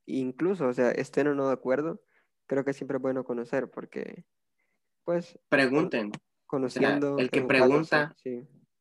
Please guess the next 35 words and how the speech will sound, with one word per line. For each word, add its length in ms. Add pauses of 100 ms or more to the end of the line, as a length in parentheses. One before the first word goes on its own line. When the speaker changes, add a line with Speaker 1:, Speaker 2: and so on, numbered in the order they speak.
(140)
Speaker 1:
se 160
abre 160
la 100
mente. 220
Speaker 2:
el 80
que 100
pregunta, 800 (360)
Speaker 1:
Es 120
libre. 180
Speaker 2:
el 40
que 120
pregunta 420
conoce, 720
es 120
libre, 580 (340)
se 140
deja 300
de 120
la 80
ignorancia. 680
El 180
peor, 420 (160)
el, 160
el, 180
el 80
mal 240
más 140
grande 320
de 60
nuestra 280
sociedad 480
salvadoreña 600
es 60
la 60
ignorancia. 560